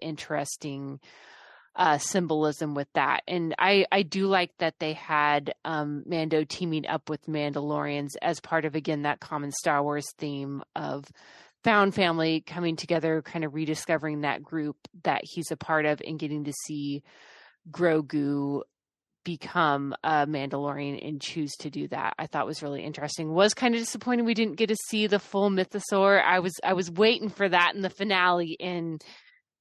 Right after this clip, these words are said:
they just, they teased us. They're still making us wait. Would have been, um, nice to see, but I felt like it was a good story direction to go back the idea of reclaiming,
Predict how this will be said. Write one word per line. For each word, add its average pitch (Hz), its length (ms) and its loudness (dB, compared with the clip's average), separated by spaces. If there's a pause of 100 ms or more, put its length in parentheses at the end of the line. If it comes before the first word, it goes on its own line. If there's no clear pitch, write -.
(180)
they 180 160 4
just, 185 380 4 (240)
they 185 160 2
teased 202 500 0
us. 175 160 6 (100)
They're 185 140 0
still 170 300 0
making 170 340 0
us 165 220 -6
wait. 156 320 -2
Would 156 180 -4
have 147 140 -8
been, 151 440 -4 (140)
um, 143 520 -4 (200)
nice 165 380 -2
to 160 80 -6
see, 170 180 -4
but 151 180 2
I 175 140 2
felt 180 300 2
like 170 260 0
it 185 60 -6
was 170 180 -6
a 170 80 -2
good 156 220 -2
story 160 280 -2
direction 151 520 -2
to 160 120 -8
go 151 300 -2
back 139 420 0 (640)
the 175 140 0
idea 156 320 0
of 139 140 -14
reclaiming, 151 1000 -4